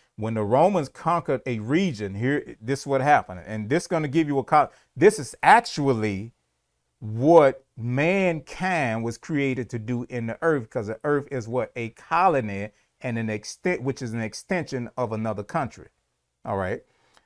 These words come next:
So when the Romans versus other nations, what they would do, when they conquered, and African nations did the same thing, were kingdoms, powerful kingdoms.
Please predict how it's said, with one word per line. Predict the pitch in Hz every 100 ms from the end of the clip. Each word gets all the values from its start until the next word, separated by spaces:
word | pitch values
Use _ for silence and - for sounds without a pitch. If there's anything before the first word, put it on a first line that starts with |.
| _
So | - 131
when | 123 123
the |
Romans | 117 175 254 170 123
versus | 127 131 113
other | 120 202 156
nations, | 117 101 117
what | 107 107
they | 147
would | 147
do, | 117
when | 107
they | 131 190
conquered, | - 143 113 113 117
and | - 107 107
African | 123 117 - - 123
nations | 113 123 107
did | 104
the | -
same | 104 107
thing, | 104 92 98
were | 98
kingdoms, | - 104 92 92 90
powerful | 101 95 92
kingdoms. | - 90 87